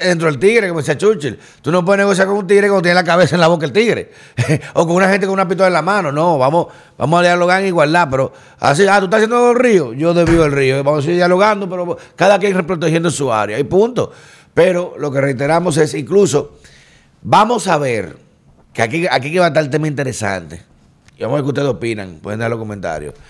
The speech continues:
¿Ustedes creen que la Fuerza de Intervención de Kenia va a detener los trabajos del río?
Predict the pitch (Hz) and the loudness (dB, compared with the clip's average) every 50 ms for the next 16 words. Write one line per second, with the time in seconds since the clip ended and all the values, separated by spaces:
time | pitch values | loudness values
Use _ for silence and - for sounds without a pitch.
0 | - - - - - _ _ _ _ _ _ _ - 135 131 139 202 220 220 175 | -20 -20 -20 -20 -20 _ _ _ _ _ _ _ -4 -4 -2 0 0 0 0 0
1 | 208 214 208 180 202 180 160 - - 156 175 156 131 160 151 156 151 147 139 110 | -2 -2 -4 -2 -2 -2 -2 -4 -4 -6 -6 -6 -6 -8 -8 -8 -8 -8 -8 -8
2 | 123 135 143 143 - - 131 135 135 135 131 123 110 104 - - _ _ _ _ | -8 -8 -8 -10 -10 -8 -8 -8 -6 -6 -8 -8 -10 -12 -14 -18 _ _ _ _
3 | _ _ - 98 107 104 131 135 143 147 151 151 147 151 151 120 123 135 135 143 | _ _ -14 -12 -6 -2 0 2 2 2 2 0 0 -2 -4 -6 -6 -6 -6 -6
4 | 139 139 117 131 127 131 135 131 120 117 110 - - - - - 120 120 113 110 | -6 -6 -6 -6 -6 -4 -2 -2 -2 -4 -6 -8 -12 -16 -14 -12 -10 -8 -8 -8
5 | 92 76 73 | -10 -10 -12